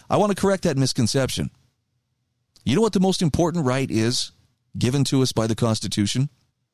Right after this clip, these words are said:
That's a trick question, because the Constitution gives us no rights. What it does is it recognizes pre-existing natural rights. And this is underscored in the Bill of Rights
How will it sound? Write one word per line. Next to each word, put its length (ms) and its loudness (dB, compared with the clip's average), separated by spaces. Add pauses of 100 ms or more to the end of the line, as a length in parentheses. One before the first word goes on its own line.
(1700)
That's 200 -4
a 40 -6
trick 200 -2
question, 440 -4 (540)
because 220 -2
the 60 -2
Constitution 580 0
gives 200 -2
us 180 0 (220)
no 400 2
rights. 520 -2 (880)
What 200 2
it 220 0
does 480 0 (300)
is 180 0
it 140 0
recognizes 880 -2 (240)
pre-existing 1000 -2 (200)
natural 480 0
rights. 440 -8 (260)
And 140 0
this 140 0
is 200 -4 (160)
underscored 640 2
in 80 0
the 80 2
Bill 240 0
of 120 -2
Rights 440 -4